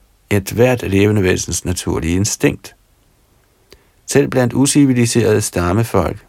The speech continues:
bliver der vist respekt for et eller andet mægtigt fænomen, som naturens lov fremviser,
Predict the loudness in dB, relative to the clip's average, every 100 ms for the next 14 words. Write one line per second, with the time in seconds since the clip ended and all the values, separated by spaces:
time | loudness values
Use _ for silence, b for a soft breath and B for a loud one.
0 | _ -2 2 2 2 -2 -4 -6 -4 0
1 | 0 0 -6 -2 -2 0 0 0 -2 0
2 | -2 -2 -4 -2 0 2 2 0 -4 b
3 | b b b -6 -4 -2 -2 -4 -2 0
4 | 0 0 -2 -2 -2 0 -2